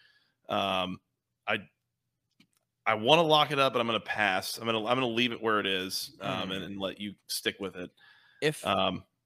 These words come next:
Speaker 2: if Grant Wells was healthy with a full complement of weapons, this is a game that I think Virginia Tech could win.
Speaker 1: Mm-hmm.
Speaker 2: But him, him hurt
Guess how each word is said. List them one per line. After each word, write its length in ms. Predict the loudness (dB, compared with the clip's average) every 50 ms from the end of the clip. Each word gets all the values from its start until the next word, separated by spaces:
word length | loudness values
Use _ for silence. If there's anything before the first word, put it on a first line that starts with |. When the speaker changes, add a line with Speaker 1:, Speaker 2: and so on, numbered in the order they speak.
| _ _
Speaker 2:
if 180 | -6 -6 -6 -4
Grant 340 | 0 2 4 4 2 2 2
Wells 300 | 2 4 4 4 2 -2
was 160 | -4 -4 -2
healthy 600 | 0 2 2 2 0 0 -2 0 0 -2 -4 -6 -4
with 180 | -4 -4 -4 -2
a 200 | -2 -2 -2 -2
full 380 | -4 -6 -2 0 0 0 0
complement 680 | -2 -4 -4 -2 -2 -4 -6 -8 -6 -4 -4 -4 -4 -6
of 220 | -4 -4 -4 -4 -4
weapons, 540 | -4 -2 -2 -2 -2 -4 -6 -6 -6 -6
this 200 | -4 -4 -4 -4
is 80 | -4 -4
a 60 | -6
game 300 | -4 -4 -4 -4 -4 -4 -4
that 120 | -4 -4
I 60 | -4
think 240 | -4 -4 -6 -6 -6
Virginia 360 | -10 -10 -8 -6 -6 -6 -6
Tech 280 | -6 -4 -4 -4 -4 -6
could 160 | -12 -14 -12
win. 300 | -10 -10 -10 -10 -12 -14 -20 _ _ _ _ _ _ _ -10
Speaker 1:
Mm-hmm. 260 | -8 -6 -6 -6 -6 -8 -10 -14 _ _ _ _ _ _ _ _ _ _ _ _ _ _ _ _ _ _ _ _ _ _ _ _ _ _ -20 -6 0
Speaker 2:
But 200 | 2 2 2 2
him, 420 | 2 4 6 6 6 4 0 -6 -6 -8
him 320 | -4 2 4 6 6 6
hurt 500 | 2 -2 2 4 6 8 8 6 6 4